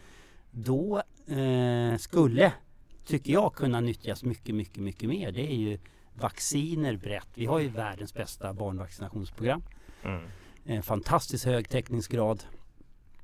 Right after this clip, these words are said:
Speaker 1: Men <clears throat> vi, eh, har egentligen inga riktiga strukturer på plats för att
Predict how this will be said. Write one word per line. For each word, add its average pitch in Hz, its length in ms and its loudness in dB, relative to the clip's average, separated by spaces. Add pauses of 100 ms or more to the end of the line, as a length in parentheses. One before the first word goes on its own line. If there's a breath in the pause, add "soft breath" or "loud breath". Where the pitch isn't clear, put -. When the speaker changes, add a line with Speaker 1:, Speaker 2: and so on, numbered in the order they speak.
Speaker 1:
Men 170 440 4 (180)
<clears throat> 127 160 0
vi, 123 540 2
eh, 117 120 2 (280)
har 120 280 4
egentligen 120 640 -2
inga 104 480 0
riktiga 107 540 -6
strukturer 95 640 -8
på 87 140 -12
plats - 400 -12
för 92 240 -6
att 90 280 -10